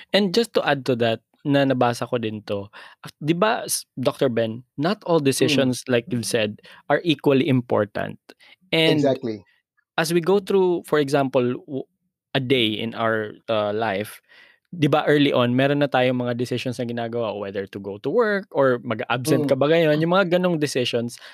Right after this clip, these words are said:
Speaker 1: Sabi nila, um, dapat daw, i-reserve mo yung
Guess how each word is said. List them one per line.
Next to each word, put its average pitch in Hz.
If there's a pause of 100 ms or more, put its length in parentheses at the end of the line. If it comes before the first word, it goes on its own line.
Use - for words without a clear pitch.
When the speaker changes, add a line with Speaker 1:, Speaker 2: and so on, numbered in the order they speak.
(100)
Speaker 1:
Sabi 214
nila, 123 (560)
um, 139 (320)
dapat 170
daw, 117
i-reserve 143
mo 139
yung 127